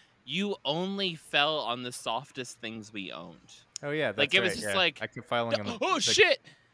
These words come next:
Speaker 1: Yeah, like, it's, like, raining, you're carrying a fucking, like, you know, I don't know, that, a washing machine down a slippery metal ramp. Totally fine, you're s-, walking a couch on a beautifully sunny day. The couch maybe weighs a hundred pounds. There's two people carrying it. And you're like,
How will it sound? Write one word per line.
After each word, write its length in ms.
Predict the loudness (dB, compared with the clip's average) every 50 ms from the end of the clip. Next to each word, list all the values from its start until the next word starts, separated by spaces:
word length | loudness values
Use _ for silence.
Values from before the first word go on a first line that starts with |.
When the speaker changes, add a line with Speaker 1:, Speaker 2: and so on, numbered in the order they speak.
| _ _ _
Speaker 1:
Yeah, 220 | 0 2 4 4 2 0 -6 -20 _ _ _ _ _ 0
like, 160 | 2 2 2
it's, 140 | 0 2 2
like, 160 | 2 2 2
raining, 720 | 0 2 6 8 10 10 10 8 6 4 4 2 0 -2 -4
you're 120 | -4 -4
carrying 480 | -6 -6 -4 -2 0 0 0 0 -2 -4
a 20 |
fucking, 400 | -4 -4 -6 -4 -4 -6 -8 -4
like, 220 | -4 -4 -4 -4 -6 _ _
you 120 | -18 -16
know, 120 | -16 -16 -16 -18 _ -16 -14 -12 -12
I 60 | -12
don't 100 | -12 -14
know, 160 | -14 -14 -12 -10
that, 300 | -8 -8 -6 -6 -8 -10 -12 _ _ _ _ _ _ _ -8
a 120 | -6 -6 -6 -8 -4 2
washing 500 | 6 8 8 6 6 4 0 0 0 0
machine 500 | -2 -2 -2 -4 -4 -4 -4 -4 -4 -2
down 280 | 0 0 0 2 0
a 100 | -2 -4
slippery 560 | -4 -6 -10 -8 -4 -4 -4 -2 -2 -2 0
metal 340 | 2 4 6 6 6 6 4 4
ramp. 320 | 4 4 4 4 4 0 -4 _ _ _ _ -6
Totally 300 | -4 -2 0 0 -2 -2
fine, 480 | 0 2 4 4 4 4 2 0 -4 -8 -18 -20 _ _ _ _ _ -6
you're 180 | -4 -2 -2
s-, 280 | -2 -4 -6 -8 -8 -8 _ -20 -10 0
walking 440 | 4 6 6 6 6 4 0 2 2
a 80 | 2
couch 440 | 2 0 2 4 4 4 4 2 -2
on 120 | -6 -6
a 40 | -6
beautifully 460 | -4 -2 -2 -2 -2 -4 -6 -8 -8
sunny 320 | -6 -4 -2 -2 -2 -2 0
day. 300 | 0 2 2 2 2 0
The 60 | -2
couch 300 | -4 -2 -2 -2 -2 -4
maybe 220 | -6 -6 -6 -6
weighs 200 | -6 -6 -6 -6
a 60 | -6 -8
hundred 280 | -8 -10 -10 -12 -12
pounds. 340 | -10 -8 -6 -6 -6 -6 -8
There's 160 | -10 -12 -12
two 120 | -12 -12 -10
people 220 | -10 -12 -12 -12
carrying 380 | -8 -4 -2 -2 -2 -2 -4 -4
it. 60 | -6
And 80 | -4
you're 100 | -4 -6
like, 100 | -6 -6